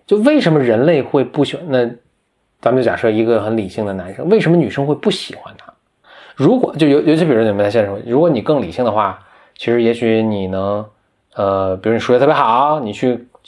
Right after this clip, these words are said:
搞金融，你能有更多的财富，其实也许是，应该是更招人喜欢的。就，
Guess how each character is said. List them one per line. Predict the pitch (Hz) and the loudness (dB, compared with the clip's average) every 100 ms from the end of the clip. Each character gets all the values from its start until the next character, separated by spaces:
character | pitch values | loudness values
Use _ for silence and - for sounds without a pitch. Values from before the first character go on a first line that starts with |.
| - | -4
搞 | 202 | -2
金 | - | 0
融， | 165 123 117 135 151 143 | 2 2 2 2 0 -2
你 | 107 | 0
能 | 110 120 131 - - | 0 0 -4 -6 -6
有 | 110 | -2
更 | 160 | 0
多 | 143 | 2
的 | 147 | 0
财 | - - | -2 -4
富， | - 165 127 127 _ _ _ _ _ - | 0 0 0 -4 _ _ _ _ _ -6
其 | - | 0
实 | 202 | 2
也 | 220 | 2
许 | 226 | 2
是， | 135 160 147 - - - - _ _ _ - | 2 2 0 -2 -10 -20 -20 _ _ _ -4
应 | 196 | 0
该 | 220 | 2
是 | 226 | 2
更 | 185 220 | 0 0
招 | 185 220 | 2 2
人 | 151 | 0
喜 | 110 - | -2 -12
欢 | - | -18
的。 | - _ _ _ _ _ _ - _ _ _ _ | -20 _ _ _ _ _ _ -20 _ _ _ _
就， | - | -2